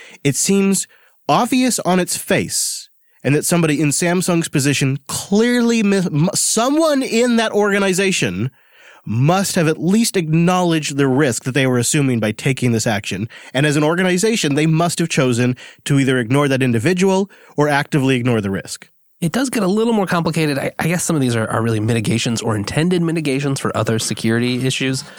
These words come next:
Speaker 2: In this case, the bug affected the company's process authenticator security subsystem.
Speaker 1: Oh.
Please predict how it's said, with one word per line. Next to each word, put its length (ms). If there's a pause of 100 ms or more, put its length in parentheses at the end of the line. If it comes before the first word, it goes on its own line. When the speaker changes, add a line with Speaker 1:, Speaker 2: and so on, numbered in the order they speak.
(120)
Speaker 2:
In 60
this 120
case, 200
the 80
bug 240
affected 480
the 80
company's 420
process 480
authenticator 640
security 540
subsystem. 680 (140)
Speaker 1:
Oh. 420